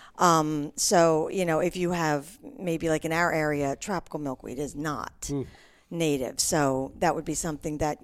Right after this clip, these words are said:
Speaker 1: yeah, they, they could use, but it can also, you know, cause issues. So for whatever state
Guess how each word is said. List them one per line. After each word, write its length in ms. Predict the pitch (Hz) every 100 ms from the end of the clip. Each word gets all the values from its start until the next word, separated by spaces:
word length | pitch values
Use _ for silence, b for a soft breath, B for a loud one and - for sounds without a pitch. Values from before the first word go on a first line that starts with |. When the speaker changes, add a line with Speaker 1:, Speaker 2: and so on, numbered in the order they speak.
| - 254 -
Speaker 1:
yeah, 260 | 302 277
they, 180 | 262 247 247 -
they 120 | 208
could 260 | - 196 156
use, 480 | 214 208 170 180 -
but 200 | 170 170
it 100 | -
can 140 | 170
also, 460 | 151 151 156 147 151 - - -
you 80 | 170
know, 120 | 156
cause 240 | - 160
issues. 320 | 175 170 160 156
So 340 | 175 156 160 - -
for 200 | - 190
whatever 420 | 180 185 196 196
state 720 | - - - 202 170 - -